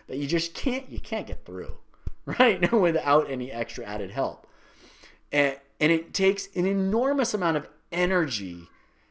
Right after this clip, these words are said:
to get through that barrier. Now, here's the really cool thing is that once you get through that barrier,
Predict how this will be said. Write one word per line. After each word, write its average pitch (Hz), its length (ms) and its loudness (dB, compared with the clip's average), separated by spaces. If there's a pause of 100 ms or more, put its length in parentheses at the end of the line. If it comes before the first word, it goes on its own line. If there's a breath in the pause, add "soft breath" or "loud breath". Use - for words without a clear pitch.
(100)
to 160 140 4
get 156 460 8 (520)
through 190 460 6
that 135 240 8
barrier. 107 400 0 (1160)
Now, 151 140 2
here's 247 300 4
the 320 100 6
really 180 260 10
cool 180 200 4
thing 117 260 0
is 123 140 -2
that 139 300 8 (800 soft breath)
once 185 440 2
you 262 80 0
get 156 260 4
through 254 400 2
that 131 280 2
barrier, 123 600 2